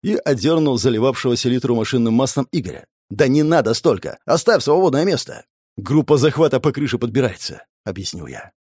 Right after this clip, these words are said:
«У вас всё готово?» «Да, но нужен детонатор». «Ага, сойдёт?»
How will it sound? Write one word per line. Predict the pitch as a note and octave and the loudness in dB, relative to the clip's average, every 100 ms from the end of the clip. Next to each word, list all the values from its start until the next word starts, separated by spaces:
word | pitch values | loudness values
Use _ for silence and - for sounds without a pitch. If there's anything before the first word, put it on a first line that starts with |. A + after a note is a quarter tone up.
| _ - | _ -6
«У | A2 | 0
вас | A#2+ - | 0 0
всё | G#3+ | 2
готово?» | F#3+ - A#2+ - _ _ _ _ A2 | 2 0 -6 -10 _ _ _ _ -10
«Да, | G#2 B2 A#2 A2 | -2 0 0 0
но | B2 | 2
нужен | D3+ C3 C3 | 2 2 0
детонатор». | B2+ D3 D3+ G#2 - - - | -2 -2 -2 -2 -10 -18 -6
«Ага, | C3+ D#4 - - - | -2 0 -2 -6 -12
сойдёт?» | - C3+ B2 A2+ A3+ - | -4 -2 -2 0 0 -2